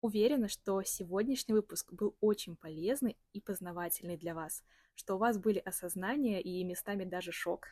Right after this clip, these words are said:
Поэтому, пожалуйста, поделитесь своими впечатлениями от этого выпуска.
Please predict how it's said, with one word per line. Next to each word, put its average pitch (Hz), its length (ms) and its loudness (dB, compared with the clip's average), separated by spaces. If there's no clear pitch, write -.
Поэтому, 220 340 2
пожалуйста, 220 600 0
поделитесь 190 560 0
своими 185 200 -4
впечатлениями 190 760 0
от 175 100 -10
этого 180 240 -4
выпуска. 165 520 -6